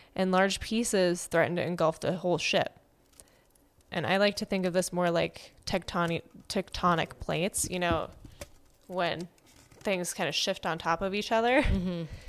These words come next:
Speaker 1: And that's what was happening to this boat. So the timbers of the ship would crack and moan against the ice, and the ice had pushed itself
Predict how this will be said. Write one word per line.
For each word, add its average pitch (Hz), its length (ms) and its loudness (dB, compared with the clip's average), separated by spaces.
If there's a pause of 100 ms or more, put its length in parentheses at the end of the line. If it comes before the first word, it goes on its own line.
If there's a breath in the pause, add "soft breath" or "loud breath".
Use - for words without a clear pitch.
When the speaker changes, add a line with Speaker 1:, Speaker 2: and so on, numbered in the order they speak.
(220 loud breath)
Speaker 1:
And 190 140 0
that's 190 160 4
what 208 160 2
was 175 160 2
happening 175 640 2
to - 100 -4
this 170 160 -2
boat. - 380 2 (880 loud breath)
So - 180 2
the 180 140 0
timbers 240 380 2
of 202 60 2
the 180 80 4
ship - 360 0
would 170 140 -4
crack 160 360 0
and 175 100 -2
moan 175 220 2
against 175 240 -2
the - 160 -4
ice, 143 460 0 (360 loud breath)
and 190 140 -2
the - 80 -2 (100)
ice 220 280 4
had 196 120 -2
pushed - 280 -2
itself 175 600 0